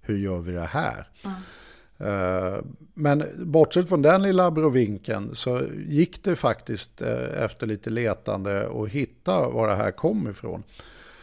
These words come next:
Speaker 1: Och det är
Speaker 2: Mm.
Speaker 1: nämligen den presumtionsutredning som kom tvåtusen sjutton, alltså rätt nyligen, där man faktiskt tittade just på,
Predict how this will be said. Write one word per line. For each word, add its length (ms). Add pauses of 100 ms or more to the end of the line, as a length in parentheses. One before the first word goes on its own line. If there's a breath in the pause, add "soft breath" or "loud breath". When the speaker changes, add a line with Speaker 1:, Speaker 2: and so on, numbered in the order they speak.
(440 soft breath)
Speaker 1:
Och 100
det 120
är 40
Speaker 2:
Mm. 120
Speaker 1:
nämligen 360
den 240
presumtionsutredning 1800
som 380
kom 320
tvåtusen 720
sjutton, 920
alltså 220
rätt 360
nyligen, 680
där 100
man 140
faktiskt 320
tittade 560
just 440
på, 400